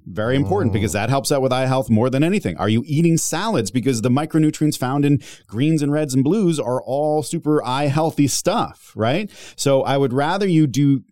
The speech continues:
Speaker 1: the, the, those things first, then you can certainly move to the lutein if you have eye health risks. If you don't, it doesn't really make a lot of sense for you to then do that. So again, prioritize towards the things that actually will impact your life, preventative things. Right?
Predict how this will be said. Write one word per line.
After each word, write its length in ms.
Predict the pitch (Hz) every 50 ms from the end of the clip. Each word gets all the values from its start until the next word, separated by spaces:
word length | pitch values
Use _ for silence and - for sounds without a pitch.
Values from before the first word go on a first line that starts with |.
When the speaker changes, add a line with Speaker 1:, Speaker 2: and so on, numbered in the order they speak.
| _ -
Speaker 1:
the, 380 | 127 113 92 104 110 113 - -
the, 320 | 104 107 110 107 104 - -
those 380 | 117 101 117 127 147 170 190
things 260 | - 180 180 208 220 -
first, 440 | - 117 92 85 87 - - - -
then 320 | 104 98 98 127 147 175
you 80 | 190 190
can 160 | - 175 160
certainly 300 | - 165 156 135 135 127
move 240 | 127 135 147 156 147
to 100 | - 120
the 80 | 110 107
lutein 440 | 95 95 92 - - 90 90 87 85 _ _ _ _ -
if 300 | - 202 208 202 202 -
you 220 | 131 139 156 160 143
have 280 | 139 135 131 135 135 -
eye 200 | - 113 123 127
health 260 | 123 123 123 131 131 120
risks. 560 | 156 226 226 98 - - - - - - - -
If 200 | 131 120 - 107
you 100 | 107 104
don't, 420 | 98 190 226 190 143 139 131 -
it 320 | - - - - - - -
doesn't 220 | 180 196 202 208 190
really 200 | 190 190 185 175
make 220 | 165 160 156 147
a 40 | 135
lot 160 | 131 131 123
of 60 | 120
sense 240 | - - 139 160 165
for 100 | - 123
you 60 | 113 107
to 60 | 110
then 300 | 104 107 110 120 127 117 - _ -
do 120 | 202 208
that. 220 | - 80 - - _ -
So 320 | - 123 113 110 107 - - - - _ - - -
again, 260 | 127 120 123 107 95
prioritize 560 | - - 123 143 170 190 175 170 165 156 147
towards 140 | - 143 123
the 60 | 127 101
things 180 | - 123 113
that 140 | 120 113 107
actually 300 | 113 110 - 107 110 107
will 300 | - 110 110 104 98 - -
impact 320 | 120 113 117 107 98 - 101
your 520 | 98 95 107 113 120 123 123 120 113 - _
life, 300 | - 87 78 69 - -
preventative 640 | - - 135 117 101 147 143 143 131 104 92 85 -
things. 200 | - - - - - _ _ _ _ _ _ _ -
Right? 240 | 87 92 110 117